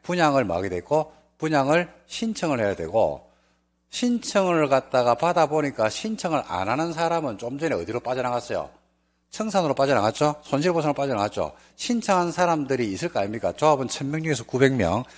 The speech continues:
그 사람들의 주소나 성명, 이런 것들이 들어옵니다. 그 다음에, 어, 환지에서는 채비지하고 보류지를 같이 잡는데, 여기에서는,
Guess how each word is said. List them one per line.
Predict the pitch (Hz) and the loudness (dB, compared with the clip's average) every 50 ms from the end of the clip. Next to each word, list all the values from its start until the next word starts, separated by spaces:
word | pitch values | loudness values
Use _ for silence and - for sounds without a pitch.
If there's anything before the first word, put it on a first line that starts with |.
| - - - _ _ | -20 -20 -20 _ _
그 | - 139 | -2 2
사람들의 | 127 147 143 135 123 110 110 110 123 135 143 - - - - - _ _ | 4 4 4 4 4 4 6 8 8 8 6 4 0 -8 -20 -20 _ _
주소나 | - 101 95 - - 147 143 135 131 131 135 127 - - - _ _ _ _ _ _ _ _ _ _ _ _ | -4 -4 -2 2 4 6 6 8 8 6 6 4 0 -6 -18 _ _ _ _ _ _ _ _ _ _ _ _
성명, | - - - - 110 107 110 120 127 113 87 - - - _ _ _ - | -8 -6 -4 -2 -2 0 2 4 4 4 4 2 -4 -14 _ _ _ -4
이런 | 98 98 98 | -2 -2 0
것들이 | 87 87 - - 113 127 131 | 0 -2 -2 0 0 0 0
들어옵니다. | 107 78 73 71 71 71 - 73 71 - _ _ _ _ _ _ | 0 -2 -4 -6 -8 -8 -8 -10 -10 -10 _ _ _ _ _ _
그 | - 156 | -2 2
다음에, | 170 180 170 156 131 117 117 127 139 143 - - - - _ _ _ _ _ | 4 6 8 8 8 8 8 6 6 4 0 -8 -20 -20 _ _ _ _ _
어, | - 110 113 110 110 107 | 0 4 6 6 6 6
환지에서는 | - - - 160 170 180 196 226 233 226 - - 202 185 180 170 165 151 139 | 6 6 6 6 6 6 6 6 6 6 6 4 4 4 6 6 4 4 2
채비지하고 | - - - 233 233 214 240 233 196 202 196 175 156 135 | 0 -2 -2 0 0 2 2 2 4 6 8 8 8 6
보류지를 | - - 107 104 117 151 156 160 147 131 - | 4 2 4 6 6 6 6 4 2 2 2
같이 | - - 170 170 185 175 | 0 -2 -2 -2 2 4
잡는데, | 160 120 98 98 92 92 92 113 110 92 82 80 - - - - - _ - | 4 4 4 2 0 2 6 6 6 6 4 0 -4 -14 -20 -20 -12 _ 0
여기에서는, | 156 156 151 139 - 135 135 147 156 | 2 2 4 4 4 4 6 6 4